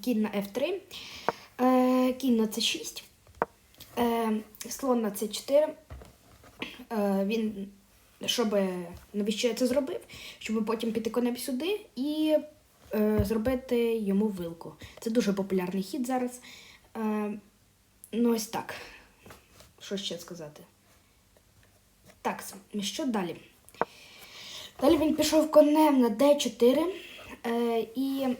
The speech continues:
це була трошки помилка,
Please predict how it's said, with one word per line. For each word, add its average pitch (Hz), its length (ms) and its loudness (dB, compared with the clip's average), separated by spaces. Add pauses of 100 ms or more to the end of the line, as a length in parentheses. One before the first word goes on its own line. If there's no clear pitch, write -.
(1160)
це - 160 -2
була 247 360 0 (400)
трошки 302 400 0 (280)
помилка, 233 580 0